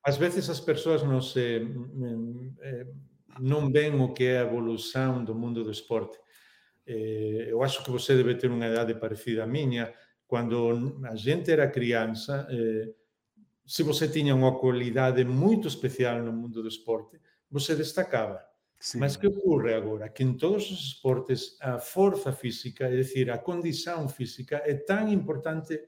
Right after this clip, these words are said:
Speaker 1: quase que como a, a, a qualidade. Então,
Speaker 2: Sim.
Speaker 1: só com qualidade você já não ganha.
Speaker 2: É.
Speaker 1: Tem que ter, ademais, força física. E às vezes
Speaker 2: Ao
Speaker 1: as pessoas
Speaker 2: nível,
Speaker 1: pensam
Speaker 2: né?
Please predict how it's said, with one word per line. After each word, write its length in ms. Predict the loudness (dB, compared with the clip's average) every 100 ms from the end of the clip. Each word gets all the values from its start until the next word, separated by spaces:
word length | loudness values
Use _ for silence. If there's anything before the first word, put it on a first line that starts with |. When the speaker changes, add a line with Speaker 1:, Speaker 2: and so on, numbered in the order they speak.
| _ _
Speaker 1:
quase 300 | -6 -4 -4
que 120 | -4
como 260 | -6 -2 0
a, 60 | -2 -6 -10 -10 -12 _
a, 180 | -8 -4
a 40 | -2
qualidade. 640 | 0 2 2 2 -2 -4
Então, 340 | -2 -2 -2 -6 -16 -18
Speaker 2:
Sim. 440 | -14 -12 -12 -14
Speaker 1:
só 300 | -8 2 2
com 240 | 4 2 4
qualidade 440 | 4 4 4 2
você 300 | 0 -4 -4
já 160 | 0 2
não 160 | 2
ganha. 380 | 2 -2 -2 -4 -8 -14 _ _ -12
Speaker 2:
É. 300 | -8 -2 2
Speaker 1:
Tem 120 | 2
que 80 | 2
ter, 160 | 2 4
ademais, 540 | 4 4 2 2 0
força 340 | -4 -6 -6 -8
física. 440 | -8 -8 -4 -2
E 60 | -2
às 80 | 0
vezes 160 | 4
Speaker 2:
Ao 80 | 4
Speaker 1:
as 80 | 4
pessoas 180 | 4 2
Speaker 2:
nível, 320 | 2 2 4
Speaker 1:
pensam 140 | 4 2
Speaker 2:
né? 40 | -2